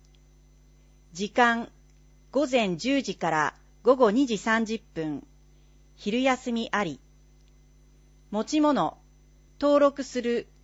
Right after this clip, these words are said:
銃砲刀剣類、銃砲刀剣類発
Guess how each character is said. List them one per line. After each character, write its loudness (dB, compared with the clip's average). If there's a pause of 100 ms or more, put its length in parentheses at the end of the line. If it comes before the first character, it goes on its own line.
(280)
銃 -2
砲 2
刀 4
剣 0
類、 -6 (1000)
銃 -2
砲 2
刀 4
剣 0
類 -4
発 -6